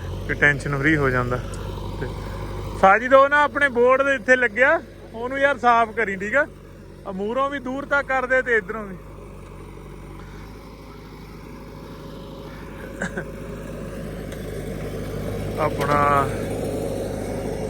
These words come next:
ਸੰਧੂ ਫਾਰਮ ਦਾ ਬੋਰਡ ਲੱਗਿਆ ਹੋਇਆ, ਫਿੱਕਾ ਹੋ ਗਿਆ, ਨਵਾਂ ਲਾਉਂਦੇ ਆ। ਥੋੜਾ ਅੱਗੇ ਨੂੰ ਖਿੱਚ, ਓਏ ਰੋਡ ਦੇ ਨਾਲ ਨੂੰ ਪਾ, ਓਏ ਰੋਡ ਦੇ ਨ-, ਤੇਰਾ ਦਿਮਾਗ ਖਰਾਬ ਆ।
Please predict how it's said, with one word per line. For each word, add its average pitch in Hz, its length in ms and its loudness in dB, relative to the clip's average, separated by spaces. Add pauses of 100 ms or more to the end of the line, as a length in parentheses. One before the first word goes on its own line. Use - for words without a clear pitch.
(160)
ਸੰਧੂ 175 340 6
ਫਾਰਮ 160 320 6
ਦਾ 156 120 8
ਬੋਰਡ 151 280 4
ਲੱਗਿਆ 156 360 6
ਹੋਇਆ, 147 240 4 (1800)
ਫਿੱਕਾ 196 320 6
ਹੋ 165 140 8
ਗਿਆ, 175 140 8
ਨਵਾਂ 156 320 2
ਲਾਉਂਦੇ 135 280 0
ਆ। 151 60 -2 (100)
ਥੋੜਾ 269 320 8
ਅੱਗੇ 285 240 4
ਨੂੰ 311 140 2
ਖਿੱਚ, 320 260 6 (640)
ਓਏ 320 140 6
ਰੋਡ 277 300 2
ਦੇ 311 140 4
ਨਾਲ 285 320 4
ਨੂੰ 302 160 -6
ਪਾ, 240 160 6 (560)
ਓਏ 320 160 8
ਰੋਡ 285 300 4
ਦੇ 320 200 2
ਨ-, 277 120 -10 (680)
ਤੇਰਾ 247 200 -6
ਦਿਮਾਗ 214 500 -6
ਖਰਾਬ 214 300 -2
ਆ। 143 80 -10